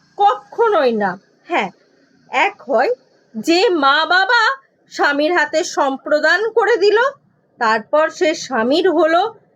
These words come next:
স্বামীর কথায় উঠছে বসছে, তো যদি সেই স্বামী ধার্মিক হয় তো ঠিক আছে, মানা যায়। But সেটা যদি না হয়ে সে যদি এইরকম হয়, বা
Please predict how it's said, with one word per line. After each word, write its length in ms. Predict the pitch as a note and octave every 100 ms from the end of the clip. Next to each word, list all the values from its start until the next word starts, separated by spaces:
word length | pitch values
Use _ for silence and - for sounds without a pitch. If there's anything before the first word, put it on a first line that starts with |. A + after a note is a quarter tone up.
| _
স্বামীর 480 | - D4+ B3 C4 E4+ -
কথায় 320 | C#4 D#4+ C#4+
উঠছে 500 | C4+ C4 - C#4+ C4
বসছে, 540 | A3 B3 C#4 - C#4+ C#4+ _ _ -
তো 280 | C4+ C4 A3
যদি 300 | C4+ E4+ A#4
সেই 240 | B4+ A#4 G#4
স্বামী 420 | - D4 C#4+ G#4
ধার্মিক 840 | A#3+ A#3 A#3+ A#3 A#3+ E4 C5+ - -
হয় 180 | G3+ F#3 _ _ _ _ -
তো 60 | C#5 C#5
ঠিক 240 | D#4+ B3+
আছে, 320 | G3 G3 - G#3+ _ _ -
মানা 480 | A3+ C4 F#4 E4+ A#3+
যায়। 280 | G3+ F#3+ G3 _ _ -
But 200 | B3 B4 - _ _ _ _
সেটা 320 | - D4 D4 G#4+
যদি 340 | B4 A#4 G4+
না 220 | C#4+ C#4+
হয়ে 460 | G4 F4 D4 C4 D#4+ _ _ _ _ -
সে 280 | E4 C#4+
যদি 400 | B3 C#4+ D#4 D#4 D4+ _ _ -
এইরকম 600 | D4 E4 F#4 G#4+ A#4 G#4+
হয়, 220 | D4+ F#4+
বা 300 | C#4 C#4 C4+